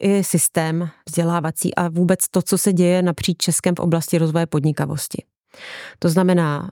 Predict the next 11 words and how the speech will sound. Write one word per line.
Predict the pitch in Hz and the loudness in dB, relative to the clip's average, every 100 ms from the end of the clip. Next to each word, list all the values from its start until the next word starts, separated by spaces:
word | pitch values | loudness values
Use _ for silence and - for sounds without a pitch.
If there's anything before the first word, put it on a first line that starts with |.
| - | -4
eh, | 170 | 2
můžeme | 165 180 202 202 | 4 4 4 4
se | 214 | 2
na | 196 | 2
to | 180 | 0
přes | - 196 | 0 0
ten | - 160 | 2 2
Entrocom | 165 202 - 208 | 2 0 0 0
podívat | 202 190 185 185 | 2 2 2 -2
i | - | -4
tak, | 151 175 | -4 -4